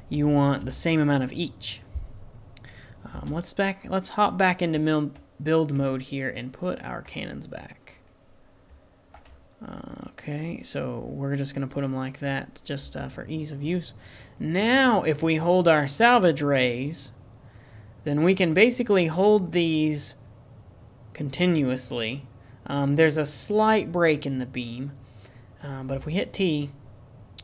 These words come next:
oh, you know what? It's back at fifty percent.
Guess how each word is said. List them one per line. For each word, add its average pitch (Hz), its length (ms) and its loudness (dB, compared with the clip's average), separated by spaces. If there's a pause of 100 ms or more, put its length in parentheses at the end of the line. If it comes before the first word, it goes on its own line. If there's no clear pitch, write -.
(500)
oh, 151 320 2
you 151 140 -2
know 143 140 0
what? 156 300 -2
It's 135 160 -10
back 147 260 -2
at 135 80 -4
fifty 147 300 -2
percent. 143 640 -4